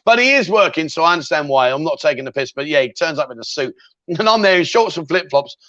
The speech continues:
sweating myself silly, and I'm thinking, "Jesus, you gotta be hot." Uh, I loved the video the other day. Keep it up. Yeah, nice one, mate. And, uh, guys,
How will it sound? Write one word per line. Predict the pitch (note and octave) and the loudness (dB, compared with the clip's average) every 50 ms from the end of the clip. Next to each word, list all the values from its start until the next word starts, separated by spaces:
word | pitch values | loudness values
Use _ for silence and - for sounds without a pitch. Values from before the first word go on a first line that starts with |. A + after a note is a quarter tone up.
| _ _ | _ _
sweating | - - - A3 A3+ G#3 F3+ | -14 -6 0 4 4 4 4
myself | E3+ D3 - E3 E3 D#3+ C#3 | 2 -2 0 2 2 2 2
silly, | - - E3+ C#3+ C3 | 0 0 0 0 2
and | C3+ C#3+ | 0 0
I'm | D3+ C#3+ | 0 0
thinking, | - D3 C#3 C#3 C3+ B2+ | 0 -2 -4 -4 -6 -8
"Jesus, | - - G3+ F#3+ D3+ B2 C3 - | -8 -6 -4 -4 -4 -6 -8 -10
you | - C#3 | -10 -8
gotta | B2 C#3+ C#3 C3 | -4 -2 -2 -2
be | A2 A#2+ | -2 -2
hot." | A#2 A2 G2+ - _ - - - - - | -2 -2 -2 -2 _ -18 -20 -20 -8 0
Uh, | - D3 D3 D3+ D3+ D#3 | 2 4 6 6 6 6
I | |
loved | F3+ A#3+ B3 G3+ E3+ | 6 4 4 2 2
the | G#3+ | -2
video | F#3 G#3 G3+ G#3 G#3 G3+ | 0 0 2 4 4 4
the | F#3+ G3+ G#3 | 4 4 2
other | G3 E3 D3 | 2 2 0
day. | - F3 E3+ E3+ | 0 2 2 2
Keep | D3 - F#3 F3+ E3+ E3 | 2 0 0 0 2 2
it | |
up. | D#3 C#3+ - | 0 0 2
Yeah, | F#3 F#3 F3 | 0 -2 -2
nice | F#3 F#3+ F#3+ F#3 D#3+ - | 0 0 2 2 0 -2
one, | E3+ D#3 | -2 -2
mate. | D3+ D3+ D3+ | 0 0 0
And, | E3 E3+ E3 D3 F3 | -2 -6 -4 0 2
uh, | E3+ E3+ | 2 2
guys, | E3 - A#3+ B3 A#3+ G#3 - - | 2 2 2 4 4 2 2 -4